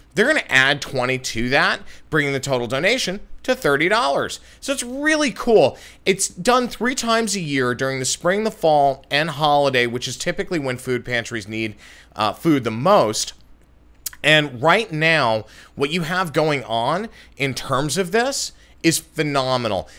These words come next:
They started, uh, Meijer, that is, started the Simply Give campaign back in two thousand eight. So as I said, it's three times a year. Since then, they've delivered nearly thirty-two million dollars, or over three hundred and fifty million meals,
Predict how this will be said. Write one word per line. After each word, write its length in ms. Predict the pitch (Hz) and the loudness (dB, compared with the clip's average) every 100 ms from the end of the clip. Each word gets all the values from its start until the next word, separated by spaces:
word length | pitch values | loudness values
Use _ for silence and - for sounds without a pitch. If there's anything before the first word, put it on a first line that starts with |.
| - | -2
They 100 | 170 | 0
started, 640 | 175 - 240 247 285 269 196 | 2 4 4 4 2 0 0
uh, 140 | 151 156 | 0 2
Meijer, 460 | 165 170 160 127 | 2 4 4 2
that 200 | 113 107 | 2 2
is, 180 | 107 107 | 2 -2
started 400 | - 170 190 214 | 0 4 4 2
the 80 | 190 | -2
Simply 400 | - 175 156 170 | -2 -2 -2 -6
Give 320 | 120 139 139 | 0 2 2
campaign 640 | - 139 120 - 120 110 101 | -2 -2 -2 -2 -2 -2 0
back 320 | 131 123 - | 2 2 0
in 100 | 131 | -8
two 200 | - 185 | -8 -4
thousand 500 | - 147 135 135 123 - | 0 0 0 -6 -10 -8
eight. 340 | 120 101 78 - - - - | -6 -4 -8 -16 -20 -20 -14
So 120 | - | -4
as 100 | 147 | -2
I 80 | 196 | 0
said, 220 | 202 226 | 2 2
it's 160 | 180 - | 2 -2
three 220 | - 185 | -2 -2
times 420 | 202 175 180 175 | 0 0 0 -2
a 60 | 180 | -4
year. 480 | 190 269 220 92 - - - | -4 2 2 2 -2 -16 -20
Since 520 | - - - 180 220 - | -8 -2 4 4 4 2
then, 240 | 190 180 | 2 2
they've 180 | 165 156 | 2 0
delivered 440 | 170 147 135 139 | 0 0 0 -2
nearly 320 | 131 127 127 | 0 0 -2
thirty-two 840 | 123 - - 160 175 214 196 - 175 | -4 -6 0 2 2 -2 -2 0 2
million 500 | 156 147 139 131 120 | 2 0 0 -2 0
dollars, 600 | 143 165 185 143 120 117 | 2 4 4 2 2 0
or 140 | 123 | 0
over 200 | 123 110 | 0 0
three 240 | 117 139 127 | -6 -2 -2
hundred 240 | 127 117 | -2 -4
and 100 | 110 | -4
fifty 240 | 131 120 | -6 -6
million 420 | 117 110 107 98 107 | -6 -6 -6 -6 -2
meals, 500 | 240 240 139 160 | 2 4 2 0